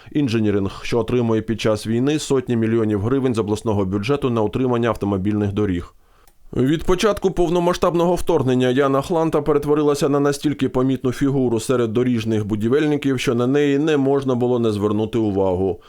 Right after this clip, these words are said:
Сторінка жінки в Instagram закрита. В інтернеті можна знайти лише згадки про її участь у спортивних змаганнях та тренерську діяльність. За кількістю отриманих за цей період бюджетних коштів Хланта обійшла навіть такого гіганта, як турецька компанія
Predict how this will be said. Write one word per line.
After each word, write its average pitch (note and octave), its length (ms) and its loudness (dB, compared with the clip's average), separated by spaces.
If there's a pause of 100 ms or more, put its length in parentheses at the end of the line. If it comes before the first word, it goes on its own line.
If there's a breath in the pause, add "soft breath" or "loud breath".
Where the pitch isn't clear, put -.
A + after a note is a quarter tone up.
(160 loud breath)
Сторінка A#2+ 540 -2
жінки A#2 340 -2
в G#2 40 -4
Instagram C#3+ 680 -2
закрита. A2+ 760 -2
В G#2+ 40 -6
інтернеті B2 540 0
можна A#2 340 0
знайти A#2 300 -2
лише A#2 380 0
згадки A2+ 460 -2
про A2 240 -2
її A2+ 160 -2
участь A#2 440 -4
у A#2+ 60 -4
спортивних A2 560 -2
змаганнях D3 640 0
та A#2 140 0
тренерську A#2+ 520 -2
діяльність. G2+ 680 -2 (360 loud breath)
За A#2+ 180 -2
кількістю B2 540 -4
отриманих A2+ 560 0
за A2 120 -2
цей A2 200 -2
період A2+ 420 -2
бюджетних G#2+ 560 -2
коштів D#3 400 -2
Хланта C#3+ 380 0
обійшла B2+ 500 -2
навіть B2 380 -2
такого A#2+ 420 0
гіганта, A2 480 -2
як G#2 180 -2
турецька A#2 420 -2
компанія A2+ 560 -2